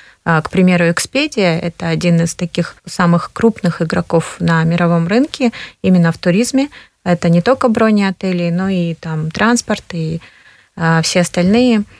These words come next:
моменты по туризму. И, э, так как она уходит из, э, рынка России, это тоже очень сразу напрямую сказывается на всех странах, э, С Н Г, ну,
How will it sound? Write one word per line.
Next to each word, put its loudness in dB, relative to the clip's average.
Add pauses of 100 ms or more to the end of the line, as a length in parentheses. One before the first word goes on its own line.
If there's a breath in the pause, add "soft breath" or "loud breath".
(120)
моменты 0
по -6
туризму. -2 (380 soft breath)
И, 4
э, 2
так -4
как -6
она 2
уходит -2
из, -4
э, 2
рынка 0
России, -2
это -2
тоже 0 (120)
очень 0 (300)
сразу 0
напрямую 0
сказывается -2
на 0 (280 loud breath)
всех 0
странах, -2
э, -2
С -4
Н 4
Г, 0
ну, -2